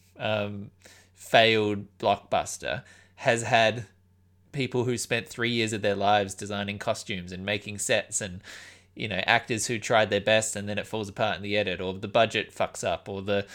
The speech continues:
the studio interferes and everything like that. It's just such a, uh, yeah,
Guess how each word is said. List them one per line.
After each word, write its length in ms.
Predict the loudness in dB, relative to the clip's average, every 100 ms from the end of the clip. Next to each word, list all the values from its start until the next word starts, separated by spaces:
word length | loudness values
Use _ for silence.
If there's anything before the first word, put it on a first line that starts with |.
| -18 -20 -20 -8
the 380 | -2 2 2 0
studio 600 | -2 0 2 4 4 2
interferes 540 | -2 -6 -6 -6 -6
and 80 | -8
everything 340 | -10 -10 -14 -14
like 220 | -16 -6
that. 220 | -6 -2
It's 160 | -4 -2
just 200 | -4 2
such 220 | 2 4
a, 200 | 4 4 2 -18 -20 -20 -20 -20 _ _ _ _ _ _ _ _ _ _ -20 -20 -14
uh, 320 | -10 -8 -8 -10
yeah, 360 | -6 -4 -4